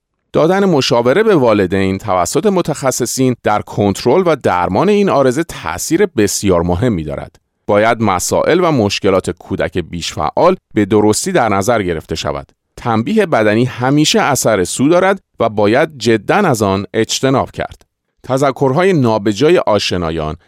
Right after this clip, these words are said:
اعتماد به نفس کودک را سرکوب می‌کند و منجر به ناتوانی او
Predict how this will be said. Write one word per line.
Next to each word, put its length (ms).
اعتماد 480
به 120
نفس 260
کودک 460
را 100
سرکوب 540
می‌کند 440
و 100
منجر 400
به 160
ناتوانی 920
او 240